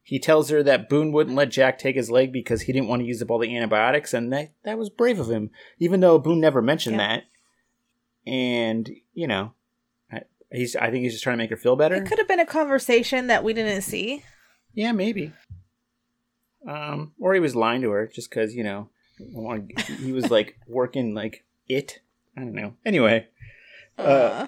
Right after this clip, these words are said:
Speaker 1: we then get a flashback to Saeed being ex-, escorted by two military dudes to some C I A pe-, people who want him to do them a favor.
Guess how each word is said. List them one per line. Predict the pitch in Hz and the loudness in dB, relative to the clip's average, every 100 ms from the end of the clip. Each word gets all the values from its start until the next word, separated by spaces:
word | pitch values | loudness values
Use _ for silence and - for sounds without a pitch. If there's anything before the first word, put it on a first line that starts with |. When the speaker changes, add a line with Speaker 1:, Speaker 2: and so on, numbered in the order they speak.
| - | -6
Speaker 1:
we | 147 151 | -2 2
then | 170 180 | 4 4
get | 165 160 | 4 4
a | 151 139 135 135 139 - - - - _ _ _ _ _ - - | 6 4 6 4 2 0 -2 -4 -8 _ _ _ _ _ -8 2
flashback | 143 143 160 147 143 - | 4 4 4 2 2 -4
to | 151 | -8
Saeed | 139 143 151 139 | 0 2 2 0
being | 143 135 | -2 -2
ex-, | 127 - | -4 -2
escorted | 139 - 156 151 135 | -4 0 2 4 4
by | 123 | 2
two | - 156 | 2 -2
military | 139 151 151 165 156 | 2 0 2 2 4
dudes | 156 160 - | 2 0 0
to | 139 | -2
some | - 131 | 0 -2
C | - 127 | 0 4
I | 117 | 6
A | 131 156 | 8 6
pe-, | 170 170 - - | 4 -2 -4 -4
people | 180 185 196 196 _ _ _ | -2 2 0 -2 _ _ _
who | - 135 | -4 0
want | 139 143 135 | 2 0 -4
him | - 143 143 | -8 -6 -6
to | - 123 | -6 -6
do | 123 131 | -2 0
them | 127 117 | 2 2
a | 98 | 0
favor. | - 117 131 190 | 0 0 0 -2